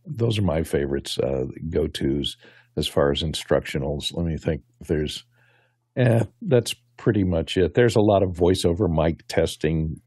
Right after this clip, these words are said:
uh, people out there, you know, the, um,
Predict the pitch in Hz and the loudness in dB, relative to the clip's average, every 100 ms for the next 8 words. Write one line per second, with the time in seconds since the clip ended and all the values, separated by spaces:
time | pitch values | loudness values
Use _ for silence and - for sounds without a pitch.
0 | - 82 - 82 78 71 71 73 76 65 | -6 -6 -4 -4 0 0 2 0 0 0
1 | 64 64 - 85 69 64 67 65 69 67 | 0 -4 -6 -6 -4 -4 -4 -4 -4 -4
2 | 65 65 69 64 | -4 -4 -4 -6